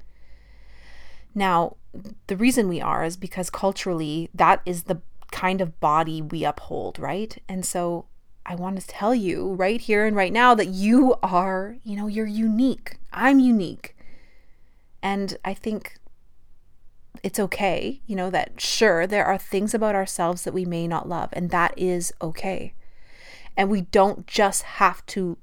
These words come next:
love every part of ourselves and never have the desire for change.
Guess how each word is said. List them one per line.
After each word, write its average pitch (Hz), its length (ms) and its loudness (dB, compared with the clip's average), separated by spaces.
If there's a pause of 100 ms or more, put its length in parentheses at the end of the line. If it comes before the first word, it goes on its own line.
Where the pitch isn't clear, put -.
love 175 720 4 (640)
every 226 600 2
part 240 400 -2
of 214 100 -4
ourselves - 840 -8
and 190 340 0
never 226 320 6
have 214 220 0
the 202 80 -6
desire 175 440 -2
for 170 140 -10
change. - 500 -12